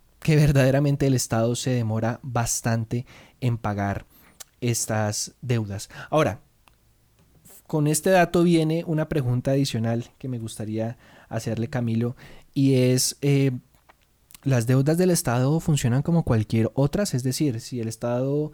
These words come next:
tiene que pagar esta deuda, qué sé yo, estoy inventando este dato, en un periodo de tres meses, por poner un ejemplo, y no lo hace en ese periodo de tiempo, ¿funciona como otro tipo de deudas donde se cobran, eh, intereses por mora?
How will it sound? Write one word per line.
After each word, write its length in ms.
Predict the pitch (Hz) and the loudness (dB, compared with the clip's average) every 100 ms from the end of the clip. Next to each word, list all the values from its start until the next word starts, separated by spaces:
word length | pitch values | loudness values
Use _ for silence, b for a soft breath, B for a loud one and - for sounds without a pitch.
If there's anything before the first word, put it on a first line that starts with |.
| B B _ | B B _
tiene 260 | - 156 156 | -2 -2 -2
que 120 | 160 | -2
pagar 280 | 135 120 117 | -2 -2 -2
esta 240 | - 139 | -4 -2
deuda, 480 | 139 135 135 131 139 - - - - | -2 0 -2 -2 -4 -8 -20 -20 -4
qué 100 | 131 | 0
sé 100 | 139 | 4
yo, 140 | 127 | 4
estoy 220 | 117 - | 2 2
inventando 340 | 127 135 110 113 | 2 2 0 -2
este 160 | - | -2
dato, 320 | 123 110 - - | -2 -4 -8 -12
en 200 | 131 117 | -6 -4
un 220 | 117 113 | -2 -4
periodo 380 | 113 131 135 131 | -2 0 2 2
de 100 | 127 | 0
tres 280 | - 139 156 | 2 2 4
meses, 340 | 139 - - | 2 -2 -10
por 160 | - - | -12 -8
poner 200 | 117 117 | -4 -4
un 80 | 117 | -2
ejemplo, 400 | 120 107 - - b b b b - | -2 -4 -8 -20 b b b b -2
y 100 | 139 | 2
no 140 | 143 | 4
lo 140 | 143 147 | 6 4
hace 200 | 143 147 | 2 2
en 80 | |
ese 320 | 143 139 143 139 | 0 0 0 0
periodo 380 | 135 120 117 | -2 0 0
de 80 | 123 | 0
tiempo, 440 | 131 117 113 123 127 b b b _ | -2 -4 -2 -4 -6 b b b _
¿funciona 400 | - 113 135 160 | -6 -2 -2 -2
como 180 | 202 175 | 0 0
otro 240 | 143 165 | 0 -2
tipo 260 | 190 175 185 | -4 0 2
de 100 | 165 | 4
deudas 280 | 143 156 180 | 2 0 -2
donde 220 | 165 143 | -2 -2
se 100 | 131 | -4
cobran, 640 | - 131 131 143 147 156 | -2 -2 0 -2 -4 -8
eh, 380 | 156 139 123 117 | -4 -2 -4 -4
intereses 480 | 135 131 123 117 143 | -4 -2 -4 -4 -6
por 200 | - 139 | -4 -2
mora? 360 | 120 123 170 | 0 0 -2